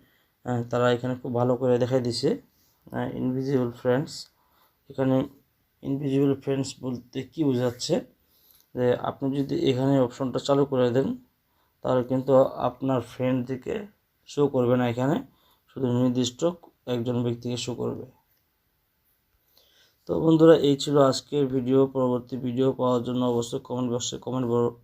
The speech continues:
কমেন্ট করবেন। যদি কোনো, আহ, সমস্যা হয় বা কোনো কিছু জানার আগ্রহ থাকে, অবশ্যই মেসেজ করবেন।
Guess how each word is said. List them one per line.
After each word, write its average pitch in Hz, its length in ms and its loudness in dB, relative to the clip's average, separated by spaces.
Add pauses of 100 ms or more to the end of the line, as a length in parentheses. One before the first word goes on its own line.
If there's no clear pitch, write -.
(100)
কমেন্ট 135 280 -4
করবেন। 123 380 -2 (640)
যদি 135 200 -4
কোনো, 127 540 -2 (480)
আহ, 135 100 -8
সমস্যা 127 520 0
হয় 127 240 2
বা 123 120 0
কোনো 127 240 -4
কিছু 123 180 -4
জানার 123 240 -2
আগ্রহ 120 360 0
থাকে, 123 260 -8
অবশ্যই 120 400 -2
মেসেজ 131 320 -10
করবেন। 127 320 -2